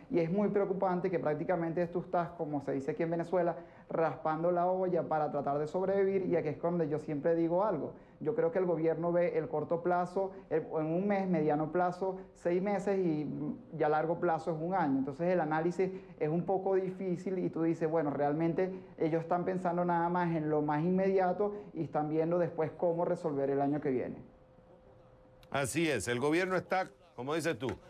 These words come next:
Speaker 2: raspando la olla y prendiendo la vela que el precio del petróleo aumente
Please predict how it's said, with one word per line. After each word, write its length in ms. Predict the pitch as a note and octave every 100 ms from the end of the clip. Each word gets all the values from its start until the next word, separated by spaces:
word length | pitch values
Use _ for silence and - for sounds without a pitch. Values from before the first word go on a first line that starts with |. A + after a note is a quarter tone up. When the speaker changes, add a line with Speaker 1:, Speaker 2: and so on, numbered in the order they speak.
| - -
Speaker 2:
raspando 840 | C3 C#3 D#3 - - G3 G3+ F#3+
la 160 | F#3 F#3+
olla 420 | G#3+ G3 F#3 F3+ -
y 100 | B2
prendiendo 420 | C#3+ D#3+ F#3+ F3+
la 120 | E3
vela 260 | F#3 F#3+ D3+
que 60 |
el 80 | D3
precio 260 | F3 D#3 E3
del 80 |
petróleo 420 | C#3+ D3+ E3 E3 D3
aumente 580 | D#3 G3 G#3 - E3